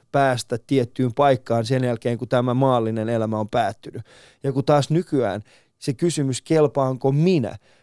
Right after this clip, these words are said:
niin siinä ei ole mistään muusta kyse kuin itsekeskeisestä ajattelumaailmasta, että soviks mä nyt tähän yhteiskuntaan? Ja onks mä sellaisena hyvä kuin mä oon? Ja ne on kaksi täysin eri kysymystä, joihin me pyritään vastaamaan tismalleen samalla tavalla.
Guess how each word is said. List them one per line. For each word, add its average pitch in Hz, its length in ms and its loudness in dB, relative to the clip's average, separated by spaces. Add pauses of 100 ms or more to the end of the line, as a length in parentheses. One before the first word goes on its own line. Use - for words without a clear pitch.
niin 143 160 -2
siinä 151 240 2
ei 147 40 2
ole 156 80 0
mistään 147 400 0
muusta 143 300 0
kyse 135 300 -4
kuin 165 240 -4
itsekeskeisestä 120 1000 -4
ajattelumaailmasta, 127 760 -2
että - 140 -12 (180)
soviks - 340 0
mä 160 80 -6
nyt 170 100 -12
tähän 202 220 -2
yhteiskuntaan? 113 840 -4 (360)
Ja 156 120 -2
onks 180 220 -2
mä 156 80 -2
sellaisena 139 560 2
hyvä 139 280 2
kuin 120 160 -6
mä 131 100 0
oon? 127 320 -2 (260)
Ja 196 60 -4
ne 226 80 2
on 220 100 0
kaksi - 300 0
täysin 185 380 4
eri 175 160 2
kysymystä, 135 720 -2 (960)
joihin 202 320 8
me 202 80 6
pyritään 180 500 4
vastaamaan 147 640 2
tismalleen 143 560 2
samalla 160 280 2
tavalla. 160 500 -2